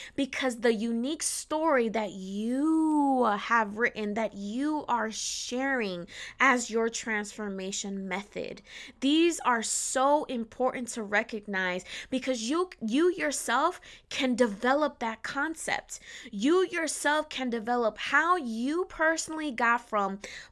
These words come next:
point A, um, let's say point A in your finances, you know, you were broke and this is what was going on in your life.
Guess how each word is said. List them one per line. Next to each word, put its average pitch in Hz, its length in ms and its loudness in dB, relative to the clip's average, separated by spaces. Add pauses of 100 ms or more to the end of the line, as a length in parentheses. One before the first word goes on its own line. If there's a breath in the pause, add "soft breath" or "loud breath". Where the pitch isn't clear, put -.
point 320 360 2 (140)
A, 208 400 2 (1160)
um, 220 360 2 (260 loud breath)
let's 262 240 8
say 254 240 6
point 320 380 2
A 262 160 6
in 247 240 0
your 202 120 2
finances, 294 880 4 (200 loud breath)
you 233 120 0
know, 233 120 6
you 233 240 2
were 196 180 6
broke 240 680 6 (360 loud breath)
and 226 240 4
this 294 180 2
is 269 140 2
what 226 200 2
was 208 160 -2
going 214 320 0
on 311 240 4
in 320 140 0
your 302 140 2
life. 294 360 6